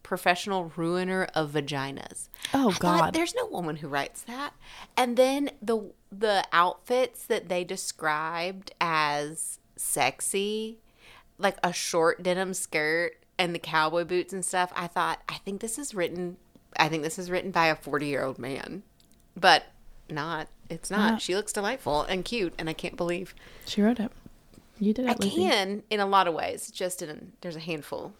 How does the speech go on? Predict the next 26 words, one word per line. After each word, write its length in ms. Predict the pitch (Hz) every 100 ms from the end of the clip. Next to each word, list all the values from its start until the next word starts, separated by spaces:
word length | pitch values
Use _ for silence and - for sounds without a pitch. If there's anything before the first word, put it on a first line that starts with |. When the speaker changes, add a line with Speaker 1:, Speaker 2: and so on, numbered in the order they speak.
| -
Speaker 1:
that 120 | -
made 160 | 113
me 260 | 160 196 220 - - -
question 400 | - - - -
it. 140 | - - _ _ 214
Speaker 2:
Mm-hmm. 340 | 180 180 180 180 _ _ _ _ _ _ -
Speaker 1:
Um, 480 | 190 180 170 156 165 190 _ -
Speaker 2:
I 60 |
didn't 200 | - 453
fan 200 | 285 269
cast 300 | 277 311 311
it. 200 | 349 349 - -
I, 220 | 233 226 214 - _ _ _ _ _
Speaker 1:
I 60 | - _ _ _ -
Speaker 2:
I 80 | 285
Speaker 1:
have 140 | 214
Speaker 2:
felt 160 | 302 330
like 120 | 392
Speaker 1:
one. 80 | 320
Speaker 2:
this 160 | 330
would 60 | 320
have 40 | 302
been 120 | 311
a 40 |
really 320 | 247 202 196 214
fun 720 | - 180 170 175 175 185